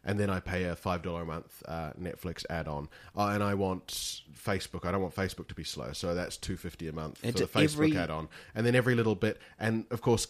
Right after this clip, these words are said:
Speaker 1: Netflix obviously has a lot of money, so they might be able to pay the I S Ps extra to get a faster speed, but perhaps another streaming service doesn't have that kind of money, so you'll never access that at a fa-, but it, it just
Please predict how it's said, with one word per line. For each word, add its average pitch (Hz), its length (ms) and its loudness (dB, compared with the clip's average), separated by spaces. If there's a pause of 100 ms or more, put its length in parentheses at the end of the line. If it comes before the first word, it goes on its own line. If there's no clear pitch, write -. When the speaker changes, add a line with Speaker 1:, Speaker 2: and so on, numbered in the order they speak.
(120)
Speaker 1:
Netflix 127 480 0
obviously 92 300 -2
has 90 160 -2
a 85 60 -4
lot 85 160 -2
of 80 100 -6
money, 95 300 2
so - 160 0
they 90 180 4
might 90 600 0
be 95 140 0
able 85 200 -2
to 82 380 -6
pay 101 260 0
the 85 140 -2
I 78 140 -2
S 78 100 -6
Ps 85 200 -2
extra 95 300 -4
to 69 120 -10
get - 200 -8 (420)
a - 80 -10
faster 90 400 -2
speed, 113 400 2 (260)
but - 140 -2
perhaps 104 260 2
another 117 240 4
streaming 92 340 -2
service 82 320 -4
doesn't 113 280 2
have 90 180 -2
that - 160 -8
kind 82 180 -4
of 73 140 -10
money, 82 160 -4
so 82 140 -2
you'll 92 160 0
never 92 180 -2
access 82 400 -6
that 95 160 -2
at 80 80 -4
a 80 40 -6
fa-, - 220 -8
but - 160 -2
it, 170 160 0
it 185 140 4
just 190 220 2